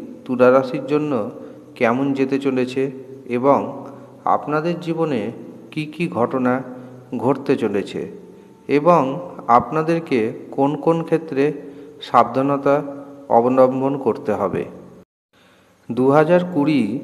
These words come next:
তুলা রাশির জাতক জাতিকাদের জন্য দুর্দান্ত যেতে চলেছে। আপনি আপনার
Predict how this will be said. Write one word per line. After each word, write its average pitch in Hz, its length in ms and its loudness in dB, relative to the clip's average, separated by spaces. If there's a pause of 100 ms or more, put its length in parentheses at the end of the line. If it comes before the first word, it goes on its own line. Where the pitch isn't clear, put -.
(220)
তুলা 123 280 4
রাশির 147 380 0
জাতক 127 400 0
জাতিকাদের 139 600 0
জন্য 139 280 0 (640)
দুর্দান্ত 139 600 2 (140)
যেতে 117 220 0
চলেছে। 92 460 -4 (680)
আপনি 113 440 4
আপনার 143 360 0